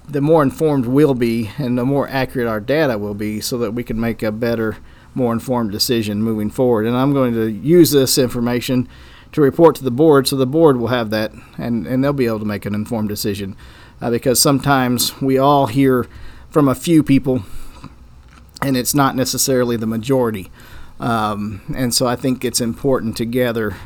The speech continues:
um, you know, a-, accurate data from the majority of our parents. So that's what we're asking for in this form.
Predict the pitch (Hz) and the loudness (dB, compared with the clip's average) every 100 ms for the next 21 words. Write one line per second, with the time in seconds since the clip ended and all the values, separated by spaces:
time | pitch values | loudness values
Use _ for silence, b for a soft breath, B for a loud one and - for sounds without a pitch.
0 | B - 110 104 101 98 B B 139 117 | B -10 -6 -6 -6 -10 B B -8 -6
1 | 104 95 110 135 131 - 90 120 117 113 | -6 -8 -8 -4 -4 -4 -6 -4 -4 -4
2 | 113 107 104 101 110 107 101 101 104 98 | -4 -4 -6 -6 -4 -4 -6 -8 -8 -10
3 | - 101 - - 139 160 147 113 110 120 | -8 -8 -6 0 2 2 2 0 -2 -2
4 | - 110 110 123 107 98 - - 98 95 | -4 -6 -4 -4 -4 -6 -8 -8 -6 -8